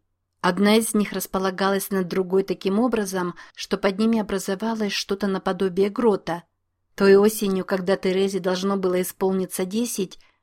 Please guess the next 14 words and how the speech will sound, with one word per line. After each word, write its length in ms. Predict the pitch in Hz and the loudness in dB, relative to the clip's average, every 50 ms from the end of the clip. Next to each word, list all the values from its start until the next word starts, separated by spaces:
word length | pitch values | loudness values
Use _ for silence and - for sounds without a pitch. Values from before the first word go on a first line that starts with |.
| _ _ | _ _
она 240 | - 190 196 196 185 | -2 0 0 0 0
стала 320 | - - - 190 185 185 180 | -2 -2 -4 -2 -2 -2 -4
всё 180 | - - 196 | -4 -6 -6
больше 380 | 185 175 190 185 190 - - 185 | -2 0 -2 -2 0 -2 -4 -4
времени 440 | 180 190 202 208 208 214 202 202 190 | -2 -2 -2 -2 0 -2 -4 -6 -6
проводить 520 | - - 185 180 180 175 180 190 190 - | -6 -8 -6 -4 -4 -2 -2 -4 -4 -2
в 80 | 175 185 | -6 -4
этом 240 | 180 - 180 180 | -2 -2 -2 -2
лесном 400 | 180 185 - - - 175 175 175 | -2 -4 -6 -4 -2 -2 -2 -2
убежище. 720 | 185 190 185 196 185 175 175 175 - - - - - - - - _ _ _ _ _ _ _ _ _ _ _ | -2 -4 -2 -2 -2 -2 -2 -6 -6 -6 -6 -6 -6 -8 -12 -16 _ _ _ _ _ _ _ _ _ _ _
Однажды 460 | - 196 190 226 233 247 233 220 208 | -8 -4 0 0 0 0 0 -2 -4
в 100 | 196 - | -6 -4
конце 320 | _ 208 202 202 - 220 214 | _ -4 -4 -2 -2 -4 -4
сентября 640 | 214 - 202 196 196 214 190 196 208 226 233 - | -4 -4 -6 -4 -4 -4 -4 0 0 0 0 -2